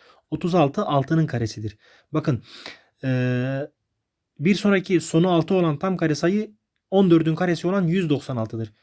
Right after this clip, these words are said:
Yüz doksan altı olamaz. Neden? Çünkü üç hane gerektirir yüz doksan altı.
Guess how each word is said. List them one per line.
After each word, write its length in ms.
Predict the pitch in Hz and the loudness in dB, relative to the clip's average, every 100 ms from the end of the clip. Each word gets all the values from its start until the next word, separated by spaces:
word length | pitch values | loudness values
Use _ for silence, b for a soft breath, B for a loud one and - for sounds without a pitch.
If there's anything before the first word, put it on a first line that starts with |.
| _ - | _ -6
Yüz 180 | 170 | -2
doksan 260 | 160 - 151 | 0 0 0
altı 300 | 135 131 226 | 0 0 -2
olamaz. 420 | 208 196 143 120 | 0 2 2 2
Neden? 280 | 175 165 196 | 2 0 0
Çünkü 300 | 185 170 160 - | -4 -8 -8 -8
üç 200 | 190 - | -8 -2
hane 280 | 151 151 | 0 2
gerektirir 420 | 131 113 104 113 110 | 2 0 -2 -4 -2
yüz 200 | 107 110 | -2 -2
doksan 260 | 104 117 | -6 -2
altı. 360 | 110 117 202 | -2 -2 -4